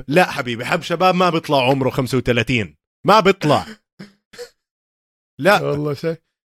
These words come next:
Speaker 2: شاكر مولع
Speaker 1: نكمل.
Speaker 2: الموضوع، معلق على الموضوع. <laughs>
Speaker 1: منكمل. يا زلمة، ما بحب ناس تفتي بأشياء ما بتفهم فيها أنا يا عمي. خلص، كله بيحكي لك، لا، لا، لا، بيكون حاضر له fighting بحياته، ولا شايف أخوه بدق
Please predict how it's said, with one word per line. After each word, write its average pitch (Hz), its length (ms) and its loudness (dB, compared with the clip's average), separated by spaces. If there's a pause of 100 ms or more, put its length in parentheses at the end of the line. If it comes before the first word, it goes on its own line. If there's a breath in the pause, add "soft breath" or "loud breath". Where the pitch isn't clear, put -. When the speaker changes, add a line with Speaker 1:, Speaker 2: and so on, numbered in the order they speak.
(140)
Speaker 2:
شاكر 165 380 0
مولع 151 320 2
Speaker 1:
نكمل. 175 100 6
Speaker 2:
الموضوع، 131 600 0 (160)
معلق 143 420 2
على 123 120 0
الموضوع. 120 560 -4 (200)
<laughs> - 680 -16
Speaker 1:
منكمل. 123 600 -2
يا 127 80 -2
زلمة، 165 440 4
ما 165 220 4
بحب 156 380 -2
ناس 151 340 2
تفتي 185 340 0
بأشياء 160 400 2
ما 165 140 2
بتفهم 135 380 -4
فيها 101 400 -8
أنا 85 160 -16
يا 73 60 -20
عمي. 85 220 -20 (240)
خلص، 165 360 0
كله 170 260 2
بيحكي 143 340 -8
لك، 131 240 -8
لا، 139 420 -6
لا، 147 340 -8
لا، 160 200 -8
بيكون 143 300 -10
حاضر 151 320 -2
له 131 140 -2
fighting 123 440 -4
بحياته، 110 560 -8 (300)
ولا 117 160 -4
شايف 135 440 -2
أخوه 117 240 -2
بدق 120 220 0